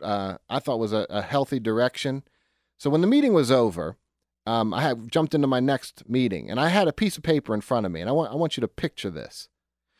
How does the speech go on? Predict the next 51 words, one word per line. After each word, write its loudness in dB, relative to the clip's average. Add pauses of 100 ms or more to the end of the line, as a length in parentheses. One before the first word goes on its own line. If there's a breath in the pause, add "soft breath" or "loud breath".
(140)
So 4
the 4
notes 4
I 4
took 0
from -2
that 2
meeting 2
that 0
w-, -8
didn't 0
really 2
have 0
a 0
lot 2
of -4
good 2
energy, 0 (360)
I -4
flipped 0
it 4
over, 4
and -2
I 0
thought, -2
"Do -4
I 0
even 0
want 2
to 0
use 0
the -6
same 0
piece -4
of -6
paper -2 (580)
to 0 (200)
deal 2
with 0
my 0
next -2
meeting? 0
Maybe 0
I 2
don't 2
even 2
want 2
that 2
energy 0
in -6
here." -8